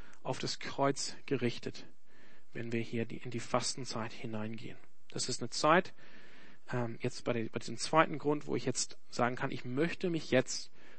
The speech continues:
auf das Kreuz richten. Dazu habe ich einen Text für euch aus Lukas. Ihr seht, wir bleiben in Lukas. Aus Lukas vierzehn. Ein sehr herausfordernder Text.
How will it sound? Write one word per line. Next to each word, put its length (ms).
auf 160
das 200
Kreuz 640
richten. 380
Dazu 240
habe 100
ich 80
einen 80
Text 280
für 100
euch 220
aus 160
Lukas. 540
Ihr 80
seht, 240
wir 80
bleiben 320
in 100
Lukas. 520
Aus 140
Lukas 280
vierzehn. 480
Ein 160
sehr 340
herausfordernder 840
Text. 500